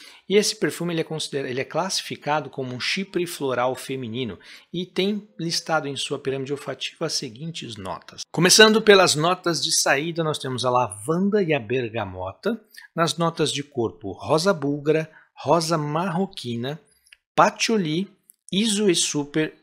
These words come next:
e gerânio. E fechando nas notas de base ao fundo, nós temos o almíscar branco, ambroxan, ou ambroxan, e baunilha. E aqui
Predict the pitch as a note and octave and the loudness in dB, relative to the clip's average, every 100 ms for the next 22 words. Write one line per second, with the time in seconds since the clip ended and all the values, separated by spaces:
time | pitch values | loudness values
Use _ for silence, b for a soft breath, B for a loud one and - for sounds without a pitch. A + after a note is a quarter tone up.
0 | - D3+ B2+ D#3+ C3 C3 G2+ E2+ - _ | -8 -6 -4 -2 0 -2 -4 -10 -16 _
1 | _ b _ D4 - G3+ - E3+ E3+ D3+ | _ b _ -8 2 2 4 2 -2 -2
2 | C#3 B2+ B2+ B2 G#2 G2 F#2+ A#2+ C#3 A#2+ | -2 -2 -6 -6 -6 -2 -2 -4 -8 -10
3 | B2+ B2 B2+ - G2+ F#2+ F#2+ F#2 G2 B2 | -10 -10 -10 -10 -10 -10 -12 -12 -10 -6
4 | - F3 C3+ B2 B2+ B2+ C3+ - A#2+ G#2+ | -6 -8 -6 -6 -8 -10 -14 -10 -10 -10
5 | G2 C3 D#3+ D#3+ - A3+ G3 G#2+ G2 F#2 | -6 -4 -4 -4 -6 -4 -6 -8 -10 -12
6 | G2 - D#3+ _ B B B D#3 A3 _ | -10 -8 -8 _ B B B -6 -6 _
7 | G#2+ F#2 A2+ F#2+ F#2 A#2 G#2+ F2 - - | -16 -4 -2 -2 -6 -6 -6 -8 -16 -18
8 | _ _ _ D3 G3 G#3+ - F3+ G3 | _ _ _ 4 4 4 0 -4 -4